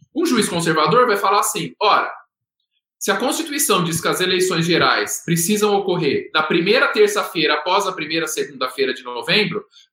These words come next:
tudo que for vier depois não pode ser computado, porque é o texto da Constituição."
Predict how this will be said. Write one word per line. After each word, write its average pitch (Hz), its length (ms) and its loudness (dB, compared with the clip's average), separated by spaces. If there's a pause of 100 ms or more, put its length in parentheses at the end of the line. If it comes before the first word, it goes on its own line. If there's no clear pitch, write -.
tudo 330 240 4
que 277 100 0
for 175 540 0
vier 156 260 2
depois 190 840 0 (260)
não 220 240 0
pode 226 180 2
ser 269 120 -4
computado, 320 640 0
porque 247 180 -4
é - 20 2
o 262 120 -2
texto 208 300 2
da 240 60 -2
Constituição." 240 680 -8